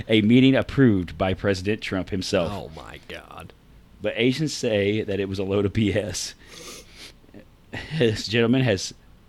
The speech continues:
Speaker 1: served in the military, and according to Bell, he'd actually just shown up to take his, take his crush on a joyride. They ended up taking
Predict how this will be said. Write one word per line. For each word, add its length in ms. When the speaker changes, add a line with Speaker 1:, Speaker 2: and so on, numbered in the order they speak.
Speaker 1:
served 540
in 180
the 80
military, 640
and 80
according 320
to 80
Bell, 440
he'd 180
actually 380
just 260
shown 300
up 160
to 80
take 320
his, 320
take 200
his 180
crush 340
on 140
a 80
joyride. 680
They 160
ended 180
up 120
taking 460